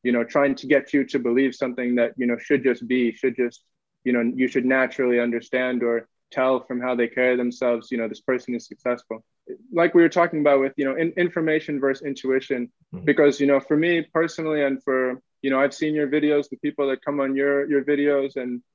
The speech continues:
Speaker 1: really anyone who has to get involved in this, because it's not really,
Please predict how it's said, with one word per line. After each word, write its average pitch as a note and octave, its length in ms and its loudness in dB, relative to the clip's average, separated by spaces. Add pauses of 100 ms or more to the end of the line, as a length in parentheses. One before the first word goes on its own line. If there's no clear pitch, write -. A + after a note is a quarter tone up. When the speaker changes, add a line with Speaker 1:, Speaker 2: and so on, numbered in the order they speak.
(140)
Speaker 1:
really E3+ 240 6
anyone D#3+ 360 2
who C3+ 100 -4
has C3+ 180 -2
to C3+ 80 -4
get C3+ 100 2
involved C3 380 2
in C3+ 80 -2
this, B2 140 -8
because B2 260 -4
it's A#2+ 180 -4
not C3 280 0
really, B2+ 380 4